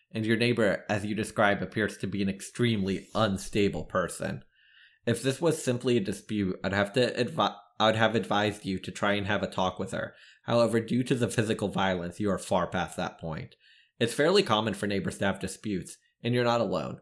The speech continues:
This awful neighbor terrorized his entire neighborhood by chasing," oh, and in this place there's a link to another news story, so when she says "this awful neighbor," she's referencing a news article. "This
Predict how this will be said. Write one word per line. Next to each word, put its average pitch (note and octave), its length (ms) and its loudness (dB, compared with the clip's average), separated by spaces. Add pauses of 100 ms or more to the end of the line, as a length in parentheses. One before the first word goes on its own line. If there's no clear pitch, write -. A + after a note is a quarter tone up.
This A#2 240 -2
awful D3 340 4
neighbor G#2 300 2
terrorized G2 600 2
his G#2 160 -2
entire G2 360 0
neighborhood F#2+ 400 -2
by F#2 160 -4
chasing," G#2 540 -4 (420)
oh, G#2 180 4
and B2 160 0
in B2 100 4
this B2 140 2
place A2+ 220 2
there's F#2+ 160 2
a F2+ 60 -2
link F2 240 -4
to F#2 120 -2
another D#2 280 -4
news - 240 -12
story, - 360 -6
so - 380 -10
when G#2 300 -4
she G#2 120 -4
says F#2 220 -2
"this F2+ 200 -4
awful D#2+ 320 -6
neighbor," D2+ 540 -8 (300)
she's G2 240 -8
referencing F#2+ 500 -4
a G2 40 -6
news G2 280 -6
article. - 500 -8 (420)
"This C3+ 300 2